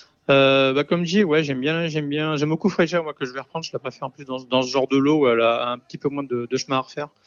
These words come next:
Et elle sait très bien finir. Je vais prendre le numéro cinq, Magic Vati, qui revient dans la catégorie où il avait gagné, euh,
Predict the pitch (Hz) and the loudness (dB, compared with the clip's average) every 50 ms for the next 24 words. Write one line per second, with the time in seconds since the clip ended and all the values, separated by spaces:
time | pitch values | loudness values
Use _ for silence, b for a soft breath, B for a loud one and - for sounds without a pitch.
0 | B B B B B B B _ - 117 110 - - 123 - - - 143 135 143 | B B B B B B B _ 2 2 2 4 0 -2 0 0 0 2 2 2
1 | 139 - - 139 135 139 151 170 175 151 120 - - - - - 165 160 160 160 | -2 0 -2 -2 0 2 0 0 0 -2 -6 -8 -12 -16 -2 0 2 2 2 2
2 | 160 160 160 160 151 - 190 185 180 175 143 139 139 147 147 143 143 147 - - | 4 4 6 4 4 2 0 0 2 0 0 0 0 -6 0 2 2 2 2 0
3 | 170 160 - - 135 127 139 139 139 131 127 127 127 135 127 - 131 120 123 123 | -4 -2 0 0 0 2 2 0 0 0 0 0 0 -2 -2 -2 -2 0 0 0
4 | 139 139 127 120 120 117 117 117 127 127 123 120 120 131 131 127 120 113 | 0 -2 -4 -6 -4 -4 -2 -2 -2 -4 -6 -6 -6 -6 -8 -8 -8 -8